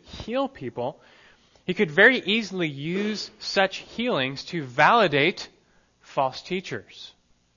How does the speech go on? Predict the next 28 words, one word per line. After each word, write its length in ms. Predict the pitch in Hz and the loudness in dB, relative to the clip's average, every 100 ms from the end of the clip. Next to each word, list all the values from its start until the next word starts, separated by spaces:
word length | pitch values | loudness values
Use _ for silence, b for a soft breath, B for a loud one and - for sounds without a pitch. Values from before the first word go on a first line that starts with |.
| _ _ _ _ _ _ _ _ _ _ _ _ _ _ _ _ _ _ _ _ _ | _ _ _ _ _ _ _ _ _ _ _ _ _ _ _ _ _ _ _ _ _
So 120 | - | 0
many 140 | 190 190 | 0 0
people 260 | 185 170 | -4 -4
think 320 | 160 170 151 151 | -4 -2 -4 0
that 180 | 131 | -2
health 520 | - - 165 147 139 - | -2 0 2 2 0 -8
is 240 | 147 131 | -10 -8
the 300 | 123 156 170 | -6 -2 -2
most 320 | 156 143 143 147 | 0 0 -2 -4
important 360 | 135 131 123 | -4 -4 -4
thing 140 | 147 127 | -6 -6
in 120 | 120 | -2
life. 340 | 123 117 - - B B B - | 2 2 -2 -16 B B B -10
And 80 | 165 | 2
so 120 | 226 | 2
if 80 | 208 | 4
some 220 | 294 302 | 2 2
false 360 | - 214 220 - | 4 4 4 2
teacher 260 | 220 208 | -6 -6
came 240 | - 190 175 | -4 -4 -2
along 380 | 151 175 135 | 2 2 2
and 80 | 127 | -2
he 80 | 165 | -10
promised 640 | - 165 175 175 135 - - | -6 -2 0 0 -4 -8 -20
health, 480 | - - 175 151 - _ b b b - | -20 -10 -4 -4 -4 _ b b b -8
he 120 | 170 | -8
promised 600 | - 180 180 151 - - | 2 2 4 0 -6 -18
healings, 840 | - - 202 254 190 127 127 170 | -20 -12 -4 0 2 0 -2 -8